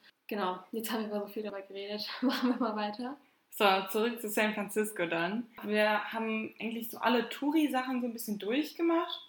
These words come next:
Speaker 1: Mhm.
Speaker 2: Ich kann das jetzt nicht genau den Tagen zuordnen, aber müssten wir ja auch gar nicht.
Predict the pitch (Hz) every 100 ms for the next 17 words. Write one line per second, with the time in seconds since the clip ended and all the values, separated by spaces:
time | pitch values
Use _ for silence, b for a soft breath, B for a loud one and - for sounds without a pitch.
0 | _ 247 240 240 294 - _ - 214 214
1 | 220 233 247 233 214 196 196 196 180 196
2 | 196 208 208 208 202 208 208 190 190 196
3 | - 214 190 190 185 - 190 190 220